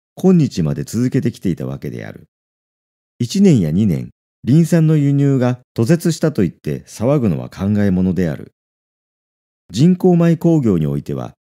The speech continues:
カリやリンの輸入などを混成しなくても済むようにしたいものである。肥料としてカリやリンなどを必要とする理由の一つとして、茎を丈夫にするというような点も挙げられている。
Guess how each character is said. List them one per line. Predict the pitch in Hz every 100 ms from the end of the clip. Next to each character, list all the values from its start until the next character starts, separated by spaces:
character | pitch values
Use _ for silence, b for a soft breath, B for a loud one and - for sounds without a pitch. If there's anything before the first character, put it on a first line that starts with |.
| _
カ | 185
リ | 180
や | 95 67 - _ _ -
リ | 196
ン | 165
の | 92
輸 | 90
入 | 120 147
な | 143 127
ど | 90
を | 73
混 | - 143
成 | 139 147
し | 123 135
な | 131
く |
て | -
も | 78 73
済 | -
む | 160
よ | 127 80
う |
に | 67
し | -
た | 101
い | 98
も | 98
の | 95
で | 73 60
あ | 57
る。 | 50 _ _ _ _ _ _ _ _ _ _ _
肥 | 202
料 | 202 127
と | 92
し | 80
て | - 69 - _
カ | - 190
リ | 175
や | 101
リ | 135
ン | 156
な | 110
ど | 80
を | 73
必 | - -
要 | 123 117
と | 113
す | 104
る | 104 101
理 | 92 139
由 | 180 175
の | 165
一 | - 160
つ | -
と | 82
し | -
て、 | - 131 - _
茎 | - - 202
を | 139
丈 | 107 131
夫 | 135
に | 135
す | 127
る | 135 131
と | 131
い | 131 131
う |
よ | 127
う | 101
な | 69
点 | 82 85
も | 82
挙 | 78
げ | 80
ら | 78
れ | 73
て | 78
い | 69
る。 | 67